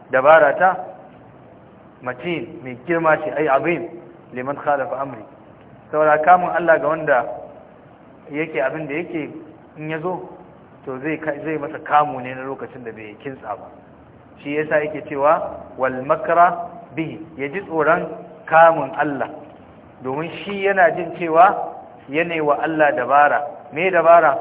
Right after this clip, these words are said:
shine yana ganin ai abin da yake aikatawa Allah ya kyale shi kuma sai ya rika yin wato ya rika abin da yake so tunda ya ga Allah ya bashi damar sai ya dauka ai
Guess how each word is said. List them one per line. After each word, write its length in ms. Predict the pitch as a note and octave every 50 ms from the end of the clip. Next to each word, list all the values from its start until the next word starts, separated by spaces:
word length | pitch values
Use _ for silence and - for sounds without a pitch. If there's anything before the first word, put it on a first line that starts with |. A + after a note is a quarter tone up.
| - - - - - -
shine 140 | G3 G3+ G3
yana 220 | G3 G3 F#3+ F#3 F3+
ganin 240 | F#3 F#3 F#3 F#3 F3
ai 160 | F3 F#3+ F#3
abin 220 | E3+ E3 E3 F3+
da 80 | E3+ E3
yake 220 | E3 E3 E3 D3+
aikatawa 460 | D3+ D#3+ - D#3+ D3+ D#3+ D3+ C#3+ C#3+
Allah 220 | D3 D#3 D3 C#3 C#3
ya 60 | C3+
kyale 280 | C3+ C#3 C#3+ C3 B2 A2+
shi 140 | A2+ A#2 A2 - - - - - _ _ _
kuma 180 | - D3 D#3 D#3+ D#3+
sai 140 | E3 E3 D#3
ya 60 | D3
rika 200 | D3 E3+ E3 E3+ D#3+
yin 240 | E3 F3 E3+ - - - - - - - - -
wato 540 | B2+ B2+ B2+ B2+ C3 B2+ A#2+ A#2 A2+ A#2+ - - - - - -
ya 140 | C3+ B2+ B2+
rika 220 | C#3+ D#3 D#3 C#3+
abin 220 | B2+ A#2+ C#3+ D3+ D3
da 60 | C3
yake 220 | C3+ C#3+ C#3 C#3+ C3 B2+
so 100 | C#3+ C#3
tunda 240 | C#3+ D3 D3 C3+
ya 120 | C3 C#3 C#3+
ga 120 | C#3 D3+
Allah 240 | D#3 D#3+ D3+ C#3 C3+ C#3
ya 20 |
bashi 380 | C3+ D3 D3 C#3+ - - - - - - - - - -
damar 340 | A#2 C3 C#3 C#3+ C3+ C3 B2 -
sai 100 | F3+ F3+
ya 60 | E3+
dauka 260 | D#3+ E3 F3 E3+ E3+ C#3+
ai 140 | D#3+ F#3